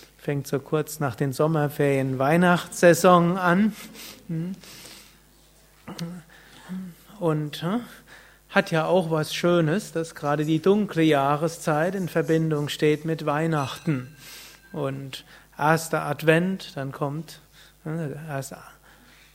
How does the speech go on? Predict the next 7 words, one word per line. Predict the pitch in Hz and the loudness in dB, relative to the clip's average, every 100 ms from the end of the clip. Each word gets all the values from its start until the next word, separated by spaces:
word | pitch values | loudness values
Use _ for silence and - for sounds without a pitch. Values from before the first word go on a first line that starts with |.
| _ _ - | _ _ -10
eins, | 151 151 170 170 | -6 -4 -6 -8
dann | 147 139 | -8 -8
zwei, | 131 - 147 156 | -10 -8 -6 -4
dann | 151 139 135 | -6 -6 -8
drei, | 131 139 143 | -4 -2 -2
dann | 143 131 131 | -2 -4 -6
vier, | - 175 190 220 | -6 -4 -2 -2